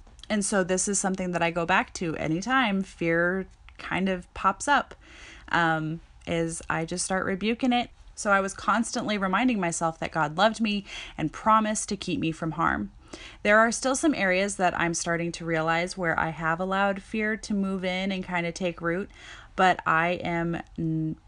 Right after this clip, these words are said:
putting my faith in Jesus, and he is going to help me to clean up those areas. You know, this feels like a good time to take a minute and to tell you about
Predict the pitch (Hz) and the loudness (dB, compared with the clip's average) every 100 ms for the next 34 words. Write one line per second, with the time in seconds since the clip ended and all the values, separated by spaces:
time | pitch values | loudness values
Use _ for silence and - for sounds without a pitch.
0 | - - 190 180 185 175 180 170 170 165 | -20 -6 -2 0 0 -2 -2 -4 -2 -4
1 | 214 226 226 226 - - 185 170 170 175 | -2 -2 -2 -4 -6 -8 -4 -2 -4 -4
2 | 175 170 - 160 160 160 160 156 156 156 | -4 -6 -6 -4 -4 -4 -4 -2 -2 -4
3 | - - 156 147 - 78 82 73 64 62 | -6 -4 -2 -2 -6 -6 -4 -4 -4 -6
4 | - - - - - - - - - - | -6 -8 -12 -20 -20 -20 -20 -20 -20 -16
5 | - - - 254 240 254 254 - 359 311 | -16 -16 -2 2 4 2 0 0 0 0
6 | 262 240 190 208 233 160 165 214 196 220 | 0 0 0 0 2 2 2 -2 -2 0
7 | 196 214 175 160 156 - 170 180 175 220 | 2 2 2 2 -2 -4 -4 -4 -2 2
8 | 240 220 190 180 - 175 170 160 160 - | 2 4 0 0 -2 0 2 2 2 -2